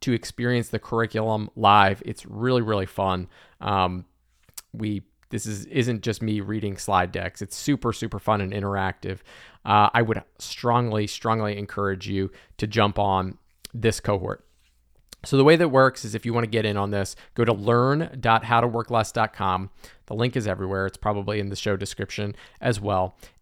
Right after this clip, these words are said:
And enter your email in there, and we'll send you a note with an offer to save a thousand dollars off of enrollment. Okay, if you have any questions at all, you can reach out. Just reply to the emails that you get from me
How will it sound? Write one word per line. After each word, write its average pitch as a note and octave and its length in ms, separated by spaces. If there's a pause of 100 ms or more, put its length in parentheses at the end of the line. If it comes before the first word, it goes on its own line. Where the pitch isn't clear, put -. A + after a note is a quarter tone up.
And A2 180
enter D3 220
your C#3+ 220
email B2 380
in A2 80
there, G2 380
and G2+ 360
we'll A2 140
send A#2 200
you A2+ 140
a A2+ 60
note G2+ 460
with G#2+ 300
an G#2+ 160
offer G#2+ 340
to F#2+ 120
save G2 280
a G2 60
thousand F#2+ 420
dollars F2+ 480
off F#2+ 220
of G2+ 100
enrollment. F#2 460 (320)
Okay, C#3 200
if B2+ 120
you A#2+ 60
have - 100
any C3 100
questions A#2+ 420
at A#2 100
all, A#2+ 280
you A#2 140
can G#2+ 180
reach A2 240
out. G2+ 400
Just G#2+ 160
reply G#2+ 340
to G#2 100
the G2 120
emails A2+ 560
that F#2+ 320
you G#2+ 140
get A2 240
from A2 160
me E3 320